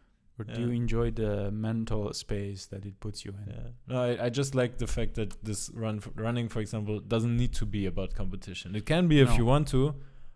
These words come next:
Speaker 2: but there's so much more in
Speaker 1: Yeah.
Speaker 2: running and endurance sports in general, right? As we
Speaker 1: Yeah.
Speaker 2: talked about, uh, in a previous episode as well. Um,
Speaker 1: Yeah, there's
Speaker 2: yeah.
Speaker 1: much more to it than the competition,
Speaker 2: Yeah.
Speaker 1: I think.
Speaker 2: You don't need to be fast. Go your own speed.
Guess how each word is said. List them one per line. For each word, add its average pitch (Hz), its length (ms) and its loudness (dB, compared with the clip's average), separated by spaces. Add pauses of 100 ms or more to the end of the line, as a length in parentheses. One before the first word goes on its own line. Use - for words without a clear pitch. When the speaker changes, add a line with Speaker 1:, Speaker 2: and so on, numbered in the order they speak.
(140)
Speaker 2:
but 113 280 0 (140)
there's 120 300 4
so - 180 2
much 127 220 2
more 117 300 2
in 107 340 -2
Speaker 1:
Yeah. 117 120 4
Speaker 2:
running 127 340 4
and 104 180 -2
endurance 117 460 -2
sports 107 400 -6
in 104 80 -8
general, 104 320 -6
right? 104 320 -8
As 101 160 -8
we 131 60 2
Speaker 1:
Yeah. 131 120 6
Speaker 2:
talked 104 220 -4
about, 101 400 -6
uh, 98 440 -10
in 98 100 -10
a 95 60 -10
previous 101 400 -8
episode 95 480 -4
as 98 120 -12
well. 104 300 -10 (1200)
Um, 101 480 -6 (840)
Speaker 1:
Yeah, 131 160 8
there's 117 340 0
Speaker 2:
yeah. 127 80 -4
Speaker 1:
much 127 280 2
more 117 280 2
to 107 240 2
it 104 200 -4
than 104 220 -6
the 104 80 -6
competition, 101 680 -8
Speaker 2:
Yeah. - 140 -10
Speaker 1:
I 101 40 -8
think. 104 360 2 (120)
Speaker 2:
You 120 120 -6
don't 135 180 -2
need 135 160 0
to 131 60 -6
be 113 120 -4
fast. 101 420 -6
Go 113 140 -6
your 120 160 -2
own 120 340 0
speed. - 480 -4